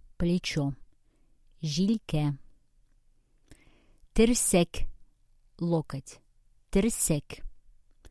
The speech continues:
Аяк. Нога. Аяк.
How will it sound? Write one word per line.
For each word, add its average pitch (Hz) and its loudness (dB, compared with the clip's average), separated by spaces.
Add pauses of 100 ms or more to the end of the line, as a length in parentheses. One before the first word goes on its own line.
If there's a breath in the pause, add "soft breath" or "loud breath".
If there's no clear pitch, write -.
(640 soft breath)
Аяк. 190 4 (800)
Нога. 170 2 (840)
Аяк. 175 2